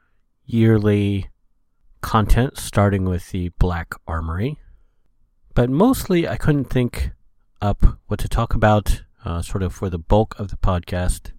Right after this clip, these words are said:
So I did think, well, it's the end of the year, and in previous years, I have sometimes talked about what I'm looking forward to for the next year. So I thought I might do that,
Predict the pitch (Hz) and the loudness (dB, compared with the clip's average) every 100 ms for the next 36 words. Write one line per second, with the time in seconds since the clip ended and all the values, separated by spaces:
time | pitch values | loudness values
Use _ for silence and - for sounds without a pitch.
0 | _ _ _ _ _ _ _ - 131 151 | _ _ _ _ _ _ _ -6 -2 0
1 | 175 - 139 123 110 104 107 - - 98 | -2 0 -2 0 0 0 -2 -6 -8 -6
2 | 87 82 110 160 160 147 131 _ _ _ | -6 -8 -4 2 2 2 -2 _ _ _
3 | - 98 92 90 87 - 220 156 110 - | -8 -4 -4 -4 -2 -2 -2 -2 -4 -2
4 | 92 87 - 85 87 - 101 90 - 92 | -2 -2 -4 -8 -6 -4 -4 -2 -2 -2
5 | 90 87 87 - - 85 - 87 87 - | -4 -6 -8 -10 -10 -8 -8 -4 -4 -6
6 | - 82 85 - 82 - 123 120 101 - | -10 -8 -8 -8 -12 0 4 4 2 -2
7 | 95 92 90 - 82 87 92 - 92 87 | 0 -2 -4 -2 0 0 -2 -4 -2 -2
8 | 87 - - _ _ _ - - 175 165 | -4 -6 -16 _ _ _ -20 -2 0 2
9 | 190 165 151 139 104 90 80 110 - - | 2 4 2 2 -2 -2 -2 0 -2 -4